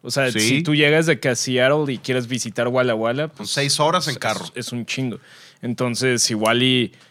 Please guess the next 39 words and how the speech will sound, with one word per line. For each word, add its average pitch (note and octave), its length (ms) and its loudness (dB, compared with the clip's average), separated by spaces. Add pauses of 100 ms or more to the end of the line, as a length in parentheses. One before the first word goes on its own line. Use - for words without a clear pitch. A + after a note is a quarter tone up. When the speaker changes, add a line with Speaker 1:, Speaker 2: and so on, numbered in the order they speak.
(140)
Speaker 1:
con A2+ 180 -2
esa A2+ 180 -2
inversión B2 680 -2
que A#2+ 240 -2
se A#2 180 -4
armen A#2+ 360 0
un B2 220 -2
trenecito B2 800 0
o A2+ 100 0
algo, A#2+ 340 0
no A2 140 -6
sé, B2 120 -4
algo A#2+ 220 0
más, - 840 -2 (360)
más G#2+ 520 -6
Speaker 2:
Pero, D3+ 420 4
¿no, D3 220 2
no C#3+ 160 4
crees D#3+ 260 4
Speaker 1:
chido - 40 -2
Speaker 2:
que E3+ 100 2
Speaker 1:
para C3 220 4
que C3 60 0
la A2+ 100 2
Speaker 2:
Jackson E3 100 -2
Speaker 1:
gente C3 240 0
visite? A2+ 580 -6
Speaker 2:
¿No C#3+ 160 0
crees D3+ 180 -2
que F3 120 -4
Jackson D3 420 0
Family C#3+ 600 0
no B2+ 240 0
lo C#3+ 160 2
haría C3+ 280 2
nada B2+ 200 0
más A#2 240 -2
para B2+ 380 -2
que, G2+ 500 -4